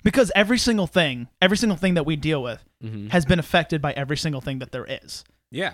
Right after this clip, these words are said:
Speaker 2: how
Speaker 1: Just
Speaker 2: could it not
Speaker 1: j-,
Speaker 2: be?
Speaker 1: but just by something existing, like me exist, something existing right now and something existing on the other side of the earth, we're both affecting each other.
Speaker 2: Yeah.
Speaker 1: We, we have to.
Speaker 2: A hundred percent.
Speaker 1: You know, like, someone
Speaker 2: Or on,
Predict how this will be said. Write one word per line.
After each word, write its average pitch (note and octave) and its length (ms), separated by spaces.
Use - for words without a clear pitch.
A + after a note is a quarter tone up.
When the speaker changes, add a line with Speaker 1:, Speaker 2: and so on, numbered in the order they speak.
Speaker 2:
how - 140
Speaker 1:
Just F3+ 140
Speaker 2:
could C3 100
it - 20
not D#3+ 240
Speaker 1:
j-, - 140
Speaker 2:
be? E3+ 60
Speaker 1:
but G#3 260
just A#3+ 240
by D4 100
something F#3+ 640
existing, D#3 640
like D3 180
me F3 380
exist, F3 340
something G#3 300
existing F3 380
right D#3+ 140
now D3+ 220
and D3 80
something D#3 240
existing C#3+ 460
on C3 80
the C3 80
other C3+ 160
side C3 240
of A#2 60
the G2 80
earth, C#3+ 260
we're F#3+ 140
both A#3 260
affecting E3 380
each A#2 160
other. - 220
Speaker 2:
Yeah. E3+ 220
Speaker 1:
We, F#3+ 140
we F3+ 160
have F#3 240
to. - 80
Speaker 2:
A - 20
hundred B2+ 300
percent. - 280
Speaker 1:
You F#3 60
know, F3+ 120
like, E3+ 180
someone G3+ 500
Speaker 2:
Or C#3+ 120
on, B2 260